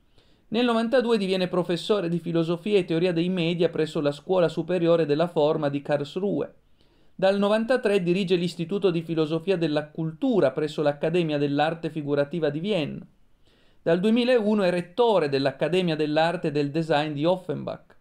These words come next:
Dal gennaio del duemiladue dirige la trasmissione radiofonica Il Quartetto Filosofico. Nel novantatré e nel duemila riceve il premio Hans Robert Curtius per la saggistica.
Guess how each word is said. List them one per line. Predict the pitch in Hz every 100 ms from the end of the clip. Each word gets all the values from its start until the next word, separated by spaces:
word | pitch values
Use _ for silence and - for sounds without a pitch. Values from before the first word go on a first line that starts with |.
| _ _ _ _ _ _
Dal | 160 170
gennaio | 165 190 214 214 196
del | 165 160
duemiladue | 160 175 220 226 180 190
dirige | 165 160 180 185
la | 165
trasmissione | 160 156 160 156 196 165
radiofonica | 156 175 185 160 143 151 151 147 - _ -
Il | 180
Quartetto | 180 180 165 165 180 - 180
Filosofico. | 170 156 160 208 160 151 - - - _ _ _ _ _ _ _ _
Nel | 180 226
novantatré | 240 240 240 240 269
e |
nel | 214 196
duemila | 254 247 208 190
riceve | 170 180 190
il | 175 170
premio | 170 180 190 175 -
Hans | 175 202 196 180
Robert | 160 185 175 165
Curtius | - 208 175 165 190 185 -
per | 165
la | 160
saggistica. | 160 165 160 220 190 - - -